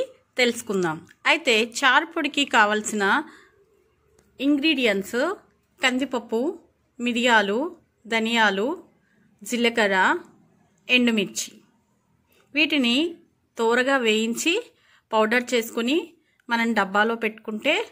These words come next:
ఎప్పుడైనా కానీ ఈ చారు అనేది చేసుకునేటప్పుడు టమాటా రసం అవన్నీ చేసుకుంటాం కదా, వాటిని వ-, అప్పుడు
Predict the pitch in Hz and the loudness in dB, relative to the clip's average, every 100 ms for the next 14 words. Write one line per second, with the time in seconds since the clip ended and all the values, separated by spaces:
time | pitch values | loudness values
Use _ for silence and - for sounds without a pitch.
0 | _ _ - 220 240 233 233 233 233 208 | _ _ -12 -8 -2 0 0 -2 -2 -2
1 | 269 339 254 226 - 233 214 220 214 202 | -2 -2 -4 -4 0 2 4 2 -2 -4
2 | 202 302 453 - - - - 240 233 226 | -2 -2 -2 -8 -20 -20 -2 -2 -2 -2
3 | 214 208 196 202 190 196 202 202 202 196 | -2 -2 -4 -4 -4 -4 -4 -2 -2 -2
4 | 196 202 196 202 190 202 220 214 214 202 | -4 -6 -6 -4 -4 -4 -4 -6 -6 -6
5 | 202 196 196 254 440 - _ - _ 233 | -4 -4 -2 -2 -2 -6 _ -20 _ 2
6 | 226 226 214 214 - 220 208 - _ _ | 2 2 -2 -4 -4 -6 -6 -8 _ _
7 | _ 247 247 269 | _ -6 -4 -4